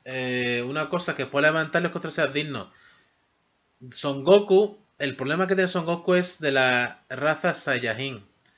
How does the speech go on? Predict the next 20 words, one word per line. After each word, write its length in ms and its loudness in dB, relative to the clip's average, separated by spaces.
que 60 -10
es 80 -10
una 160 -2
raza 260 0
de, 260 -2
eh, 160 -2
de, 360 -2
eh, 100 -6
de 100 -2
guerreros. 460 0
Sería 400 4
muy 300 0
debatible 840 2
y 120 -6
cuestionable 840 -2
que 540 2
el 160 -2
mal, 260 -4
el 100 -6
Molnir, 680 0